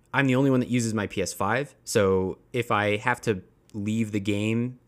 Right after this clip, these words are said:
I can just power the P S five off, and I know that I will be able to resume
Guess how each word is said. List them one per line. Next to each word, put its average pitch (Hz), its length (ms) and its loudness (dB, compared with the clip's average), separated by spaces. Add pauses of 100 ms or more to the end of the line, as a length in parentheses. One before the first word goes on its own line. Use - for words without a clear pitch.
(140)
I 104 120 -2
can 107 180 -2
just 98 460 -2
power 95 220 2
the 92 60 -2
P 104 140 -4
S 95 140 -2
five 95 240 -4
off, 92 200 -4
and 92 80 -4
I 92 100 -4
know 90 200 -2
that 87 260 -4
I 95 120 -6
will 90 140 -4
be 92 100 -8
able 87 140 -6
to 82 100 -8
resume 90 680 -4